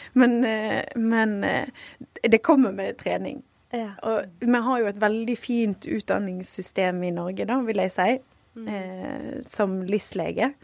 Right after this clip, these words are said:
Speaker 2: Mm.
Speaker 1: Sant? Så du går jo, eh, veldig beskyttet, eh, i hvert fall, eh, som, som når du er lis i, liksom, gynekologi og fødselshjelp, da.
Speaker 2: Mm.
Speaker 1: Så når du har vakter på føden, så går du jo på en måte, så blir du passet på
Speaker 2: Mm.
Speaker 1: og eksponert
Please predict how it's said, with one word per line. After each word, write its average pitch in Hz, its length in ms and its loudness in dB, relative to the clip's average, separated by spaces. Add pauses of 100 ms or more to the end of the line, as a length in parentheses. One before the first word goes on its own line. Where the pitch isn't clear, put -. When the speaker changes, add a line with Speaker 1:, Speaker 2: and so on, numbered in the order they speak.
(160)
Speaker 2:
Mm. 226 220 -4
Speaker 1:
Sant? 240 240 -2
Så 262 80 -6
du 240 60 -4
går 208 560 4
jo, 180 160 -2 (880)
eh, 190 480 -4
veldig 214 320 0
beskyttet, - 800 -4 (320)
eh, 175 580 -4
i 214 80 -2
hvert 196 160 0
fall, 165 300 -4
eh, 98 220 -4 (260)
som, 180 240 -6 (160)
som - 260 -2
når 196 160 0
du 208 60 8
er 208 100 6
lis 233 160 -4 (140)
i, 202 80 0 (120)
liksom, 185 440 -2 (120)
gynekologi 180 540 -2
og 185 80 -4
fødselshjelp, - 720 -10
da. 220 80 -2 (140)
Speaker 2:
Mm. 220 240 -6 (160)
Speaker 1:
Så 202 180 -2
når 208 80 -4
du 208 80 6
har 202 80 4
vakter - 400 -12
på - 100 -10
føden, 202 380 0
så 202 160 -6
går 214 320 2
du 185 60 -8
jo - 80 -6
på 175 160 -6
en 170 80 -6
måte, 220 260 -2 (380)
så - 120 -14
blir 226 220 4
du 185 80 -2
passet 214 560 -4
på 247 160 4 (540)
Speaker 2:
Mm. 226 180 -12
Speaker 1:
og 220 80 0
eksponert - 1160 -2